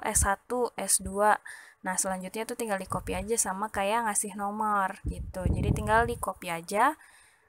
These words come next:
Kemudian seperti ini. Dan di sini misalnya ada, eh, ini kalau pakai Moodle kan ada diskusi ya. Nah, ada diskusinya itu diskusi sampai tiga misalnya. Siapa aja siswa yang merespon diskusinya gitu.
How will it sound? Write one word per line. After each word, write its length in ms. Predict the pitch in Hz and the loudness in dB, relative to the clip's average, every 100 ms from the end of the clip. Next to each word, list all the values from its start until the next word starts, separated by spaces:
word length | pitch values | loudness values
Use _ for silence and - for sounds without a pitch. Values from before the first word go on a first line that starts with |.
| _ | _
Kemudian 720 | - 330 247 202 202 262 294 | -4 -2 0 -2 -2 -2 -6
seperti 400 | - 202 190 185 | -8 -12 -10 -8
ini. 160 | 247 330 _ - | -8 -8 _ -10
Dan 240 | 202 208 | -6 -4
di 60 | 208 | -2
sini 240 | 220 240 233 | -4 -4 -6
misalnya 480 | 226 208 233 262 - | -4 -4 0 -2 0
ada, 400 | 208 202 233 254 - - | -4 -2 2 2 2 -4
eh, 240 | 208 208 | -2 -2
ini 240 | - 254 262 | -4 -6 0
kalau 240 | 226 208 | 2 2
pakai 240 | 196 202 | 0 -4
Moodle 320 | 196 196 233 247 | -6 -2 -2 0
kan 160 | 247 | -2
ada 160 | 214 196 | -2 -2
diskusi 560 | 202 - 190 - 240 | 2 2 2 2 2
ya. 80 | 185 - - - - - | -4 -4 -10 -12 -12 -4
Nah, 160 | 302 185 | -2 -2
ada 80 | |
diskusinya 640 | 185 196 - 202 208 196 185 | -2 -2 -2 0 -2 -2 -8
itu 160 | - | -6
diskusi 480 | 233 226 - 208 226 | 4 4 4 0 2
sampai 320 | 226 208 202 | 0 -2 -4
tiga 320 | - 185 208 185 | -8 -4 -4 -2
misalnya. 560 | - 170 170 165 170 - - - - | -4 -4 -8 -10 -12 -14 -20 -18 -8
Siapa 480 | - 202 - 185 180 | -4 -2 0 -2 0
aja 160 | 220 | -2
siswa 560 | - 208 - 208 220 233 | 0 0 0 2 2 2
yang 560 | 208 208 226 240 220 254 | 0 -2 -2 -6 -12 -14
merespon 1040 | - 196 196 190 190 202 - - 233 240 240 | -8 -6 -4 -2 -2 4 4 4 0 0 0
diskusinya 800 | 214 - 208 - 202 202 202 196 | -4 -4 -2 -2 -2 -8 -6 -6
gitu. 560 | 180 - 180 175 170 | -10 -14 -10 -8 -8